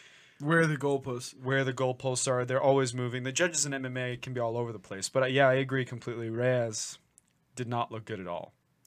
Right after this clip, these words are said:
Speaker 1: Also, big up Game of Thrones. I don't, I don't know if we can play a song. Can we play
Speaker 2: We
Speaker 1: a
Speaker 2: can
Speaker 1: song?
Speaker 2: listen to a song, but you guys can't hear it.
Speaker 1: Yeah.
Speaker 2: I'll, I'll make it so that you can't hear it, because if we put a song on our content,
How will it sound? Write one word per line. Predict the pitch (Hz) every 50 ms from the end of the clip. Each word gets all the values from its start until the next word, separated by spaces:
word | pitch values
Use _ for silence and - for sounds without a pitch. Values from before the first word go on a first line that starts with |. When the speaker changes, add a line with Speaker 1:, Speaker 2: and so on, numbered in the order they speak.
| -
Speaker 1:
Also, | 131 147 160 160 - 151 139 131 127 123 123 - _ _ _ _ _ _ _ _ _ _ _ _ -
big | 156 156 143 151
up | 151 139 127
Game | 127 143 143
of | 147 143
Thrones. | 143 143 135 - -
I | 160 165
don't, | 180 196 196 196 196
I | 175
don't | 175 196 214 226 220 - 165
know | 160 151 151 151 156 170
if | 165 -
we | 220 202
can | 202 233 214
play | - - 220 220
a | 220
song. | 220 - - 220 208 -
Can | - 156
we | 147 151
play | 156 - 165 160
Speaker 2:
We | 180
Speaker 1:
a | 180
Speaker 2:
can | 190 180
Speaker 1:
song? | 151 139
Speaker 2:
listen | 143 156 151 - 196 185
to | - 196
a | 196
song, | 185 - - 190 185 190 202 208 196
but | 135 147 147
you | 147 135 135
guys | 131 135 127 120 120 120 -
can't | - - 123 107 101 95
hear | 107 101 92
it. | 85 85 - _ - - - _ _ -
Speaker 1:
Yeah. | 127 127 123 110 92
Speaker 2:
I'll, | 139 135 139 135 131 131 143
I'll | 135 135
make | 143 143 143 131
it | 127 -
so | - 135
that | 120 123 -
you | 120 123 131 127
can't | 123 147 139 135 131
hear | 131 135 135 135
it, | 135 -
because | 131 120 - 135 127 113 - - - - - - - - _
if | - 131 123 -
we | 143 147 139 131
put | 131 _ - - - 131
a | 131
song | - - 139 131 127 123 123
on | 123 123
our | - 127 127 127
content, | 123 - 131 127 127 123 - 143 131 127 -